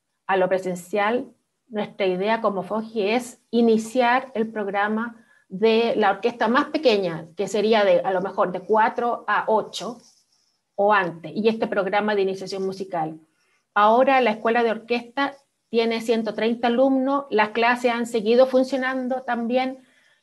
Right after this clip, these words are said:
eh, en forma online. Ellos dos son hermanos, los dos son percusionistas, Andrea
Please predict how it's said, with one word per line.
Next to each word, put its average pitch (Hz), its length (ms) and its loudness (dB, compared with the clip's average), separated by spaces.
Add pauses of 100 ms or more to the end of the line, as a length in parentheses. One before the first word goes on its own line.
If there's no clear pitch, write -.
(140)
eh, 214 160 0
en 220 120 2
forma 214 280 2
online. 226 520 2 (480)
Ellos 208 280 2
dos 208 640 -4
son 202 200 0
hermanos, 202 540 2
los 175 140 2
dos 180 160 2
son 220 160 -4
percusionistas, 208 880 -4 (1000)
Andrea 220 720 2